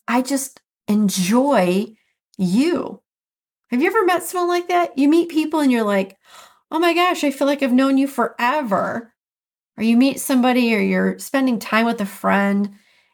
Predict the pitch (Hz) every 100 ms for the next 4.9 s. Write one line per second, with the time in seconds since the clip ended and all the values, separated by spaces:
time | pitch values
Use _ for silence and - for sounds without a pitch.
0 | _ 202 190 185 185 190 - _ _ _
1 | _ _ - 226 - 320 320 277 190 190
2 | 196 202 - - - 185 185 185 - -
3 | - - _ _ _ _ - 208 190 180
4 | 170 202 226 220 165 151 - - -